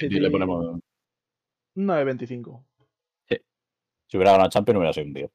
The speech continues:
Speaker 2: Obviamente, eso sin duda.
Speaker 1: Y bueno, pues
Speaker 2: Pues ya estaría.
Speaker 1: hasta aquí, hasta aquí la evaluación.
Speaker 2: Eh, ahora, mm, Dani, ¿qué tenemos por delante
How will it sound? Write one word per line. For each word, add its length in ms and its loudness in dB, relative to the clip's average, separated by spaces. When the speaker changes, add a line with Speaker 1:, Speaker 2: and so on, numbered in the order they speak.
Speaker 2:
Obviamente, 500 -8
eso 640 -8
sin 180 -20
duda. 240 -20
Speaker 1:
Y 360 -4
bueno, 220 -12
pues 840 -8
Speaker 2:
Pues 140 -10
ya 20 0
estaría. 320 0
Speaker 1:
hasta 100 -4
aquí, 200 -18
hasta 140 -12
aquí 120 -2
la 80 4
evaluación. 400 0
Speaker 2:
Eh, 920 -6
ahora, 420 2
mm, 440 -14
Dani, 260 2
¿qué 120 0
tenemos 300 2
por 160 0
delante 440 2